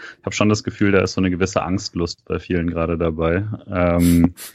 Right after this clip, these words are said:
also gerade nach, nach sieben Spielen sich so, äh, sich jetzt quasi, also und gerade wenn, ehrlich gesagt, wenn ich, ich sehe, wie, wie Bielefeld, Köln, Schalke und Mainz da spielen,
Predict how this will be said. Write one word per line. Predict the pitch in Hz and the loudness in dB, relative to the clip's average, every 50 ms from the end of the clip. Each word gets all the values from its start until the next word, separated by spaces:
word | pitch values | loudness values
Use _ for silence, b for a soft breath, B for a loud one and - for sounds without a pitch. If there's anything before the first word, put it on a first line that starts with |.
| B B B B B B - | B B B B B B -6
also | 92 87 90 80 | -2 -2 -2 0
gerade | - 90 87 95 92 | 2 2 4 4 4
nach, | 90 87 87 90 - - - - | 2 2 0 -2 -4 -6 -8 -4
nach | 90 87 87 | -2 -2 -2
sieben | 82 92 92 92 95 | -2 -2 0 0 0
Spielen | 90 - - - 92 95 95 92 90 87 | 0 -2 -4 -2 0 2 4 4 4 2
sich | 87 90 - | 0 -2 -4
so, | - - 90 87 87 87 87 90 90 87 - - - - - | -4 -2 0 2 2 4 4 4 2 0 -2 -8 -16 -12 -6
äh, | - 95 90 90 90 87 87 87 87 92 - - | -2 0 2 4 4 4 4 4 2 0 -4 -6
sich | 92 95 92 - - - - | -6 -6 -6 -6 -6 -6 -4
jetzt | 101 95 95 - - - - - - - - | -4 -4 -4 -6 -12 -16 -18 -18 -20 -20 -8
quasi, | - - 98 92 90 92 92 90 90 87 87 b b b b b b b b b b b _ _ - | -2 0 2 2 2 2 2 0 0 -2 -4 b b b b b b b b b b b _ _ 2
also | 117 110 | 2 2
und | 92 110 101 - | 2 0 -2 0
gerade | - 95 107 110 104 | 2 2 4 4 2
wenn, | 95 98 98 | 2 0 -2
ehrlich | - 101 104 104 | 0 -2 -2 -2
gesagt, | - 95 92 85 - | 0 -2 -2 -2 -2
wenn | 95 92 | -2 -2
ich, | 95 - - - | -2 -4 -6 -8
ich | - 92 95 95 92 - | -6 -6 -4 -4 -4 -2
sehe, | 90 95 107 101 90 | 0 2 2 0 0
wie, | 92 95 92 92 92 90 - - | -2 -2 -2 -2 -2 -2 -4 -4
wie | 98 98 90 | -4 -2 -2
Bielefeld, | 90 95 98 92 - 92 90 85 - | 2 2 2 4 4 2 2 2 2
Köln, | - 95 90 87 | 2 2 2 2
Schalke | - - 90 92 - - | 2 0 0 0 0 0
und | 90 90 | 0 0
Mainz | 90 90 92 92 - | 0 0 0 -2 -2
da | - 90 87 | -2 -4 -4
spielen, | - - - 98 90 87 98 95 95 92 | -4 -4 0 2 4 4 4 2 0 -2